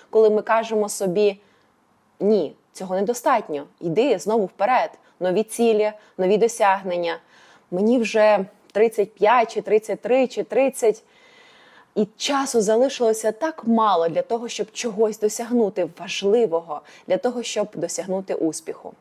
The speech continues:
Що це? Що це за думки? Чому вони говорять з нами? Чому вони нам заважають? Чому вони нас обмежують? Чому вони не дають нам іти вперед? Ці думки — це ваше мислення.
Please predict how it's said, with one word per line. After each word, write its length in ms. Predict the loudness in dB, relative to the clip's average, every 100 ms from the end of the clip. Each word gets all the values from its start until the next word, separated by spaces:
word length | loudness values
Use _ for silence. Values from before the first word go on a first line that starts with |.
| _ _ _ _ _ _ _ _ _ -8
Що 220 | 0 0
це? 240 | 0 -4 -8 -12 _ _ _ _ _ _ _ _ _ _ _ _ _ _ _ _ -16
Що 280 | -4 0 2
це 120 | 2
за 140 | 2
думки? 580 | 2 0 0 2 2 0 -2
Чому 300 | 2 4 4
вони 200 | 2 2
говорять 500 | 0 0 0 0 -2
з 40 |
нами? 420 | 0 0 -2 -10 -16 -20 -16
Чому 280 | -2 2 2
вони 200 | 4 4
нам 160 | 4 2
заважають? 760 | 0 -2 0 2 2 0 -6
Чому 280 | -4 0 2
вони 160 | 2 2
нас 200 | 0 -4
обмежують? 640 | -4 -2 -2 -2 -4 -4
Чому 200 | -2 0
вони 180 | 2 2
не 60 |
дають 300 | 2 0 -2
нам 140 | 0 0
іти 160 | 0
вперед? 440 | -2 0 0 0 -4 _ _ _ _ _ _ _ _ _ _ _
Ці 180 | -2 0
думки — 560 | 4 2 2 2 2 -2 _ _ _ -8
це 160 | -2
ваше 380 | 2 2 2 0
мислення. 640 | 2 2 0 -4 -4 -6